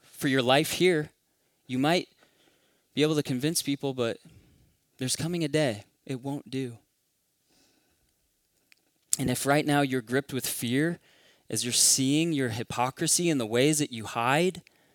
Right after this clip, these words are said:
all of us, to some degree, are hypocrites, right? We see the egregious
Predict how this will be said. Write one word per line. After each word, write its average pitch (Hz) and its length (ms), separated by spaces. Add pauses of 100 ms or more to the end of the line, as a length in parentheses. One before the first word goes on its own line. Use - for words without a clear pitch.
(3000)
all 160 200
of 147 100
us, - 400 (1040)
to 113 100
some 202 240
degree, 104 380 (260)
are 107 100
hypocrites, - 680 (540)
right? 135 160
We 156 80
see 190 280
the 151 140
egregious 135 640